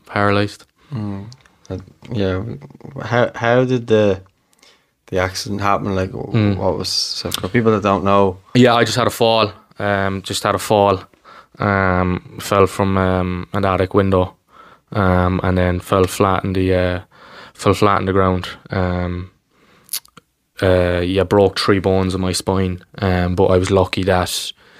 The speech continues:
Speaker 1: the paralysation was at the lowest point of the break, the lowest one of the breaks.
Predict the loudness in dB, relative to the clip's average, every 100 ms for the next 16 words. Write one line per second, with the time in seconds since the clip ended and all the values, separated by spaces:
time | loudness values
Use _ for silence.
0 | -20 -16 -10 -2 2 2 2 2 0 0
1 | -2 -2 -2 -2 0 0 2 2 0 -2
2 | -2 0 -2 -6 -10 -6 0 2 2 0
3 | 0 2 0 -2 -4 -2 0 2 2 -2
4 | -10